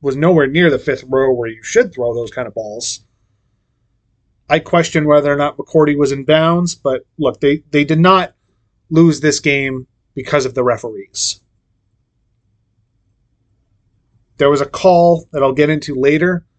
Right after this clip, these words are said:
that I think was the right call, but I hate the rule. But let's focus on Zach Wilson. Then the third one,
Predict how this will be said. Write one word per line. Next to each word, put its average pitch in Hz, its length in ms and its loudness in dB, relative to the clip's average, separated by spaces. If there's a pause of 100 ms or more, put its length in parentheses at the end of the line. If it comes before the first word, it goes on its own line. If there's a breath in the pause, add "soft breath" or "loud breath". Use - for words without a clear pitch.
(880)
that 127 280 0 (340)
I 131 80 -6
think 135 220 -4
was 127 120 -2
the 123 80 -4
right 139 260 0
call, 139 520 0 (800)
but 131 120 2
I 127 80 2
hate 139 260 -10
the 123 80 -6
rule. 143 480 2 (1800)
But 147 180 2
let's 143 140 -4
focus 156 320 0
on 143 120 -2
Zach 135 220 0
Wilson. 123 240 -2
Then 127 160 -6
the 120 60 -16
third 151 260 2
one, 143 360 0